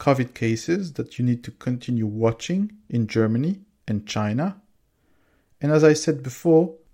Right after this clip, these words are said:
this week will be about inflation in the U S,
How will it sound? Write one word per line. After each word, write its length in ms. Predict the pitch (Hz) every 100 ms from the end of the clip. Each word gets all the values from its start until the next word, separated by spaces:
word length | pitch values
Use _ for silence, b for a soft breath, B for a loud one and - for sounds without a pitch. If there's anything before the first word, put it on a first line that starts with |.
| -
this 240 | 139 170 -
week 220 | 165 151
will 100 | 131
be 160 | 127
about 380 | 127 120 120 120 -
inflation 600 | 117 - 127 117 117 104
in 100 | 147
the 140 | 135 117
U 260 | 110 107
S, 280 | 127 160 -